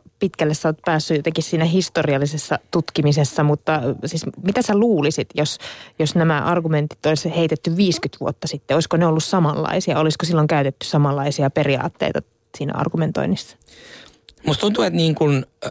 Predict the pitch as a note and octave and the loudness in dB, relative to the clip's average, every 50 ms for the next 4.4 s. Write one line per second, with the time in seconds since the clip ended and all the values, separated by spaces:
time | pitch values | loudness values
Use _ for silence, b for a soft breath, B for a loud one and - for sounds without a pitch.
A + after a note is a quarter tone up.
0 | - - D#3+ F3 F#3 F3 D3+ B2 - - C#3 B2 A#2+ A#2+ A#2+ A#2+ A#2+ _ - A2+ | -4 0 2 2 4 2 2 0 0 0 0 0 2 0 0 -2 -2 _ -2 0
1 | A#2 A#2 A2+ A#2 A#2+ B2 - C3+ - A#2 - A#2+ A#2+ C3+ D3 - - - - - | 0 2 2 0 0 0 -2 -2 -2 -2 0 0 2 2 0 0 -2 -6 -4 -2
2 | C3 C3 C#3 C#3 D3 D3 - _ _ - C3 A#2+ - - C3+ - C#3+ - - B2 | 0 2 2 2 0 -2 -4 _ _ 0 0 2 0 0 0 -2 -2 -2 -2 0
3 | C3+ A#2+ A#2+ - C#3+ C#3+ - - D3 - - - - - - C3 B2+ B2 B2 B2 | 0 0 0 0 -2 -2 -4 -6 -12 -12 -10 -10 -8 -6 -2 0 2 2 2 2
4 | - - C#3 C#3 - - - - | 2 0 -2 -2 -4 -10 -18 -20